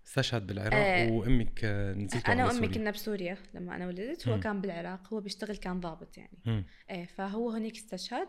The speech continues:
Speaker 2: بعدين إحنا ضلينا عايشين بسوريا ست سنين، بعدين رحنا على تركيا.
Speaker 1: يعني أمك هربت من الحرب ب-، بالعراق، نزلت على سوريا، ورجعتوا أنتوا تركتوا سوريا من الحرب، رحتوا
Speaker 2: آه،
Speaker 1: على
Speaker 2: أتوقع،
Speaker 1: تركيا.
Speaker 2: آه، بسوريا كان في أحداث وهيك، فرحنا على تركيا.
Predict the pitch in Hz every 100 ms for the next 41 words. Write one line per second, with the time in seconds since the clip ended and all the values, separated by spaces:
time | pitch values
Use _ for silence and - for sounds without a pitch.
0 | - 196 185 226 226 - 233 247 240 208
1 | 214 190 196 - 202 - 196 185 - 240
2 | - 359 359 226 196 185 - 160 - -
3 | - - - 110 113 131 117 120 113 107
4 | 101 107 120 107 - 110 104 98 90 87
5 | 90 90 95 101 127 165 - - - 107
6 | 110 104 98 98 135 139 175 214 - -
7 | - - 113 139 - 120 - 127 - 120
8 | - 143 147 117 - 120 117 - 135 196
9 | - - - - - - - - 107 101
10 | 95 92 95 - - - 214 208 - 214
11 | 202 202 196 208 202 - 202 202 190 214
12 | 214 202 180 190 170 170 165 - - -
13 | 175